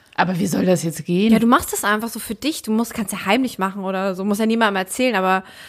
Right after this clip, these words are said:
Speaker 2: zum Beispiel kannst du dich ja so verhalten, wie du das als Kind so ausgedacht hast. So wie ein Polizist ist oder so. <laughs> Ich
Speaker 1: Ich wollte früher, wollte ich,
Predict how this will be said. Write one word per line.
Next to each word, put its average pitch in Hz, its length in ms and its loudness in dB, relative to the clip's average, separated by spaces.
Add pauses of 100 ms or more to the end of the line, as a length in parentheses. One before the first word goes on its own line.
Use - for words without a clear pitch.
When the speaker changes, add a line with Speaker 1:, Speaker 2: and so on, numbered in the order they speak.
(100)
Speaker 2:
zum - 120 0
Beispiel 220 280 2
kannst 233 180 2
du 220 40 -4
dich 208 60 -2
ja 220 80 2
so 208 100 -4
verhalten, 214 520 4
wie 196 60 -2
du 202 100 0
das 202 160 0
als 196 220 -4
Kind 240 260 2
so 208 200 4
ausgedacht - 640 0
hast. 175 240 -4
So 190 120 -10
wie 202 300 -2 (140)
ein 190 80 -10
Polizist 214 560 4
ist 196 120 -4
oder 175 220 0
so. 180 400 -6 (460)
<laughs> 640 340 -4 (1700)
Ich 247 140 -2
Speaker 1:
Ich 202 140 -8
wollte 233 260 6
früher, 214 680 2
wollte 208 200 2
ich, 190 120 -6